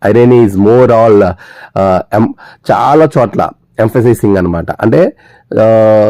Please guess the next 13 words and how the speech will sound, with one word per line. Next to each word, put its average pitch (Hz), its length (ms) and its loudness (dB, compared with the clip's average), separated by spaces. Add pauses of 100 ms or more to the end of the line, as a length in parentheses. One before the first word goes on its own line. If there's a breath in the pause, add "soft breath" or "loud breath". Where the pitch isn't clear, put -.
(280)
చాలా 123 160 2
బలముగా 131 760 2
దాన్ని 123 320 0
వాడటం 135 540 0
అనేది 131 240 0
మనం 110 340 0
చూస్తా 95 280 -6
ఉన్నాం. 80 320 -6 (380)
చాలా 123 140 2
ఇంపార్టెంట్ 135 540 2
వర్డ్ 113 280 2
అన్నమాట 82 280 -6 (420)
గ్రీక్లో, 110 400 -2